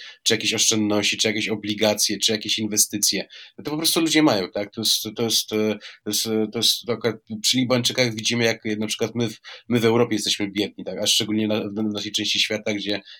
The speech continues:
właściwie to, mm, e, cały czas jest, ca-, cały czas jesteśmy na dorobku, oni są generalnie w pewien sposób dorobieni. No i, no i chodzi o to, jak, i, i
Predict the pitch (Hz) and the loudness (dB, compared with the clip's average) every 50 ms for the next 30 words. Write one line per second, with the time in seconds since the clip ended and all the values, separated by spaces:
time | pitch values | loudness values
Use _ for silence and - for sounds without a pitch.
0 | _ - 101 104 101 - - 107 107 107 104 104 107 104 104 101 - - - - | _ -8 -2 0 2 2 4 4 2 2 0 0 -2 -4 -4 -6 -8 -12 -18 -18
1 | - - _ 92 101 101 101 101 101 101 98 98 98 98 98 98 98 98 98 98 | -20 -18 _ -6 -4 -2 -2 -2 -2 -2 -2 -2 -2 -2 -2 -2 -2 -2 -2 -4
2 | 95 95 95 - 117 110 107 110 107 - 107 98 - - 110 107 - 107 110 - | -4 -4 -4 -2 -2 -2 -2 -2 -4 -4 -6 -8 -8 -10 -4 -4 -4 -4 -4 -2
3 | - 120 107 117 110 110 123 117 - - - - 120 113 113 113 110 107 104 110 | -2 -2 0 0 -2 -2 -4 -2 0 -2 -2 -2 -2 0 2 2 2 2 2 0
4 | 123 131 127 - - - 127 123 123 120 117 - 123 117 117 110 107 104 110 107 | -2 -2 -2 -4 -4 2 4 4 4 4 4 2 2 2 0 0 -2 -2 -2 -2
5 | 110 110 113 113 113 110 - 117 110 104 - 104 - 104 101 101 107 107 101 92 | 0 0 0 0 -2 -4 -4 -4 -4 -4 -6 -8 -8 -8 -6 -4 -2 -2 -2 -2
6 | 98 90 90 - _ - - - - - - _ - 123 143 156 160 151 - 151 | -4 -6 -6 -10 _ -20 -18 -18 -18 -18 -14 _ 0 4 4 6 6 6 4 4
7 | 127 123 113 127 135 143 131 - 135 127 123 123 120 - 131 123 117 123 123 120 | 0 0 2 2 2 2 2 0 0 0 2 0 0 2 2 2 2 2 0 0
8 | 123 117 117 107 104 113 107 95 101 | 0 0 0 -2 -2 -2 -2 -4 -6